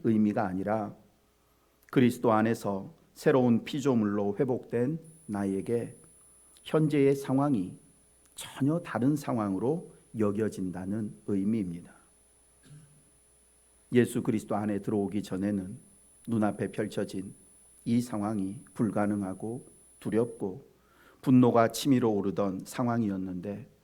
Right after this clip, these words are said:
이상하게 예수 그리스도 안으로 들어와서 보니까 이제는 충분히 해볼 만한 상황,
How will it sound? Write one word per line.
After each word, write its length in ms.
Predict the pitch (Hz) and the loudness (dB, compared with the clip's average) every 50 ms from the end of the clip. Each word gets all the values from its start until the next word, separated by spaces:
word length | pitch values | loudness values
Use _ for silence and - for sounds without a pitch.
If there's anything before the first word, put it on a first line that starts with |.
| _ _ _ - - - - | _ _ _ -20 -20 -12 -8
이상하게 460 | - 139 - 156 151 143 143 139 151 127 | -4 -2 0 2 2 2 2 2 4 4
예수 300 | 117 120 120 - 127 120 | 4 2 0 0 -2 -2
그리스도 340 | - - 120 113 113 - 113 | -2 -2 -2 -2 -2 -2 -2
안으로 360 | 104 104 101 101 104 101 101 | -2 0 0 0 -2 -2 -2
들어와서 500 | - 104 110 110 107 101 95 95 - 107 | -2 -2 0 2 2 0 0 -2 -4 -6
보니까 580 | - - 95 95 95 90 - - 95 90 90 - - _ _ _ _ _ _ - | -6 -4 -4 -4 -4 -4 -6 -6 -8 -8 -10 -14 -20 _ _ _ _ _ _ -8
이제는 400 | 113 110 - 101 95 98 98 95 | -6 -2 -2 0 0 0 -2 -2
충분히 580 | - - 147 151 151 135 143 127 123 135 160 190 - - - - | -4 -4 -4 -2 0 0 2 2 2 2 0 -2 -6 -10 -4 -2
해볼 240 | 165 156 151 143 131 | 0 2 4 4 4
만한 320 | 113 107 98 95 101 101 90 | 4 2 0 0 -2 -2 -4
상황, 420 | - - 101 98 92 90 98 - | -4 -6 -8 -8 -8 -12 -14 -16